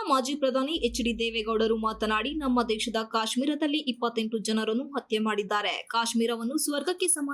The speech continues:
ಎನ್ನುತ್ತಾರೆ. ಅಲ್ಲಿಗೆ ಹೋಗಿದ ಪ್ರವಾಸಿಗರನ್ನು ನಿಷ್ಕರುಣೆಯಿಂದ ಹತ್ಯೆ ಮಾಡಿದ್ದಾರೆ. ಅವರು ಎಲ್ಲೇ ಅಡಗಿದ್ದರೂ ಅವರನ್ನ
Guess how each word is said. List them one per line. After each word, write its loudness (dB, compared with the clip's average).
ಎನ್ನುತ್ತಾರೆ. 0
ಅಲ್ಲಿಗೆ 2
ಹೋಗಿದ 0
ಪ್ರವಾಸಿಗರನ್ನು 0
ನಿಷ್ಕರುಣೆಯಿಂದ 0
ಹತ್ಯೆ 0
ಮಾಡಿದ್ದಾರೆ. 0
ಅವರು 0
ಎಲ್ಲೇ 0
ಅಡಗಿದ್ದರೂ 0
ಅವರನ್ನ 0